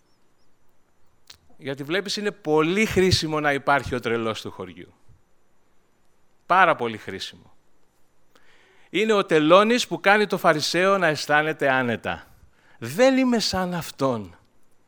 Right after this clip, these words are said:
Δεν χρειάζεται να με δέσουνε με δεσμά.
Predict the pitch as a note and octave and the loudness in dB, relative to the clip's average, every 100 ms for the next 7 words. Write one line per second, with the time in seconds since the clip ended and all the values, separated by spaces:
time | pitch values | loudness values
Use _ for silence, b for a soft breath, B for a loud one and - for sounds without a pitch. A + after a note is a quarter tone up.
0 | _ _ _ F3 F#3+ G#3 G3+ E3+ - A#2+ | _ _ _ -16 -10 -8 -6 -6 -6 -6
1 | A2+ G#2+ A2 G#2 - G2 G2 F#2+ A#2 F3 | -6 -6 -6 -8 -10 -10 -10 -8 -8 -8
2 | B3 B3+ | -8 -8